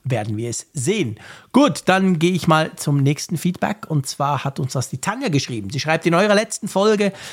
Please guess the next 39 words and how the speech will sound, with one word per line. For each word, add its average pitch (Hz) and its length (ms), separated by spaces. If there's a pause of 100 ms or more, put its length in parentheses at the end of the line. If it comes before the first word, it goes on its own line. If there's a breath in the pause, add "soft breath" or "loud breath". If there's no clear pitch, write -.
(160 loud breath)
Apple 170 240
Watch 156 200
Ultra 175 360
Review 143 600
habt 156 180
ihr 170 80
gesagt, 143 360
ihr 117 120
habt - 180
noch - 180
nie 139 160
eine 131 140
Frau 107 240
mit 131 160
einer 139 220
Ultra 139 280
gesehen. 135 360 (120)
Ich 156 240
tatsächlich - 560
auch 254 200
nicht. - 240 (340 loud breath)
Damit 190 240
sich 180 100
das 165 180
bald 139 240
ändert, 151 360
möchte 135 300
ich 156 140
mir 147 120
demnächst 107 600
eine 127 400
zulegen. 196 840
Ich 147 180
liebäugle 139 480
schon 120 240
seit - 240
dem - 80
Erscheinen 160 500
damit. 107 340